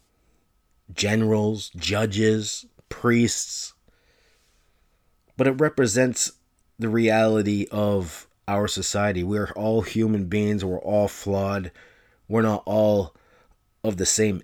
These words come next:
ilk. We all haven't loved basketball since they were five years old, fell in love with hip hop, know all the oldies from the fifties and sixties,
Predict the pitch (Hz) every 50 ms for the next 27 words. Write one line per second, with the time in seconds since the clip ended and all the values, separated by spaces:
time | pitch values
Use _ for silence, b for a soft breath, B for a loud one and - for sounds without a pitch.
0 | _ - 101 147 151 - - - - _ _ _ _ _ _ _ _ _ _ _
1 | - 92 101 107 107 107 107 107 101 90 - _ _ _ _ b b b b b
2 | b b 104 107 110 95 104 101 90 90 - _ b b b b b b b b
3 | 95 107 107 107 98 80 76 107 107 104 98 - - - 98 95 107 107 104 -
4 | 104 98 - 104 98 95 95 - - 107 104 101 98 98 101 101 98 92 85 98
5 | 98 101 101 101 101 98 92 - - _ _ _ _ _ - - - 110 104 104
6 | 98 95 104 101 95 87 87 85 - - 110 104 - - - - 98 95 98 98
7 | - - - - _ _ _ - 95 98 104 98 95 95 101 104 104 92 95 87
8 | - 95 98 101 104 92 101 107 104 104 104 92 - - - 98 92 85 80 -
9 | - - 110 95 - - 107 104 104 87 82 80 - - - - 107 95 - -
10 | - 107 107 101 101 95 - - - -